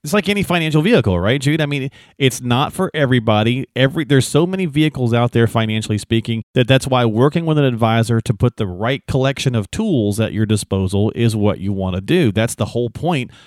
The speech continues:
of a financial professional, uh, a holistic wealth manager, you know, whatever you want, whatever term you wanna use, but that is the point of doing it so that you can say, "You know what, this is the reason why you might wanna have, you know, some of this and some of that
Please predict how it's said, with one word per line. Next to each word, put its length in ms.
of 60
a 60
financial 420
professional, 600
uh, 180
a 60
holistic 580
wealth 240
manager, 560
you 140
know, 100
whatever 240
you 140
want, 160
whatever 180
term 300
you 100
wanna 140
use, 420
but 160
that 160
is 80
the 100
point 320
of 220
doing 300
it 160
so 100
that 160
you 80
can 140
say, 280
"You 80
know 80
what, 160
this 300
is 140
the 80
reason 260
why 140
you 160
might 160
wanna 160
have, 300
you 80
know, 180
some 200
of 60
this 320
and 280
some 260
of 140
that 280